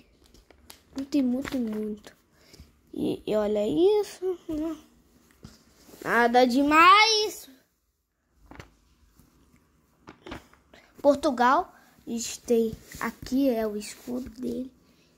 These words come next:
E esse é o grandioso Cristiano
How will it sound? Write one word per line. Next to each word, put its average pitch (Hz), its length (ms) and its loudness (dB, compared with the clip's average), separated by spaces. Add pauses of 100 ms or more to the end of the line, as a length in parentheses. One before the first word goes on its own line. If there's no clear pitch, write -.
(120)
E 233 160 2
esse 233 240 2
é 220 40 -6
o 214 60 -10 (540)
grandioso 233 760 2 (2000)
Cristiano 247 2000 -2